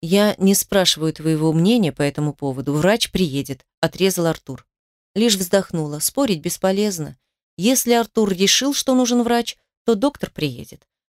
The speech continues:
Было бы даже приятно получить от него такую заботу. Только я остаюсь в трезвом уме и понимаю, что его волную вовсе не я, а ребёнок внутри меня.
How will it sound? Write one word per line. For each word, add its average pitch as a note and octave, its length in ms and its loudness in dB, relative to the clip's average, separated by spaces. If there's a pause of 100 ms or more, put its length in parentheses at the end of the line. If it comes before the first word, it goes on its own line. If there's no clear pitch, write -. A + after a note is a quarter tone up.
(100)
Было A3+ 240 4
бы G#3 100 2
даже G#3 380 2 (260)
приятно G3+ 460 2
получить A3+ 400 -2
от G3 100 -6
него F#3+ 160 0
такую F#3 380 0
заботу. E3+ 680 -2 (1300)
Только D#3 280 -6
я D#3 160 -2
остаюсь E3 500 -4 (340)
в - 60 -20
трезвом D3 540 0
уме G3+ 320 2 (420)
и G#3 80 -2
понимаю, B3 520 4
что - 180 -2
его F#3 240 4
волную G3 440 4
вовсе F#3+ 340 0
не F#3+ 160 2
я, A3 140 4
а F3+ 100 4
ребёнок F3+ 560 0
внутри D3+ 360 -4
меня. C#3+ 380 -8